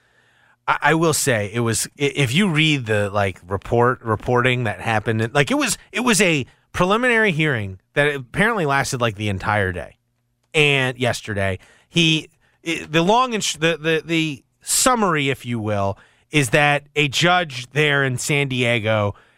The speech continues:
has ruled that this should go to trial. There's enough, basically, a preliminary hearing is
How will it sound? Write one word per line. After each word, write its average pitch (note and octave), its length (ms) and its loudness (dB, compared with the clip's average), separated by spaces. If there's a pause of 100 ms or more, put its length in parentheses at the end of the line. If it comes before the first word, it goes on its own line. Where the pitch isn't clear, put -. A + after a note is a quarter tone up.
has C3+ 200 2
ruled C#3 560 2 (240)
that B2+ 360 0
this D3 240 -2
should C3+ 320 -2
go C3+ 160 2
to A#2 100 -4
trial. F#2 500 -2
There's C#3 160 2
enough, C#3+ 280 2
basically, E3+ 280 0
a - 40 -6
preliminary G#3 440 0
hearing D#3 300 0
is A#2+ 200 -6